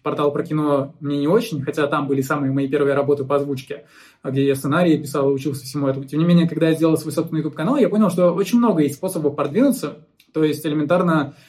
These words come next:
а, есть там всякие серые схемы в сео, а, и тогда еще у очень многих, а, сайтов не были прикрыты самые разные дыры. То есть, например, в том же ВКонтакте можно было собрать, а, такой, такой таргетинг-группу,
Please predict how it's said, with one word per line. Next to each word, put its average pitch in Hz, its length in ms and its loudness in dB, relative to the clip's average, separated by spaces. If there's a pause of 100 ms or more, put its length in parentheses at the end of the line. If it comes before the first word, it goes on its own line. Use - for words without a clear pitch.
(160)
а, 147 280 0
есть 160 300 2
там 131 120 -2
всякие 147 300 0
серые 143 380 2
схемы 139 480 0
в 139 160 0
сео, 175 560 0
а, 147 240 -4
и 156 360 0
тогда 156 240 2
еще 156 260 2
у 156 200 -2
очень 160 240 2
многих, 151 480 0
а, 151 140 -6
сайтов 156 400 -2
не 156 120 0
были 147 160 -2
прикрыты 147 460 -2
самые 143 300 -2
разные 143 300 0
дыры. 185 340 2 (260)
То 151 60 -2
есть, 151 100 -2
например, 151 360 0
в 147 160 -2
том 156 160 0
же 143 120 2
ВКонтакте 156 560 -4 (240)
можно 165 340 0
было 160 320 4
собрать, 156 560 -2
а, 143 380 -2
такой, 147 500 4 (160)
такой 147 200 -2
таргетинг-группу, 165 920 2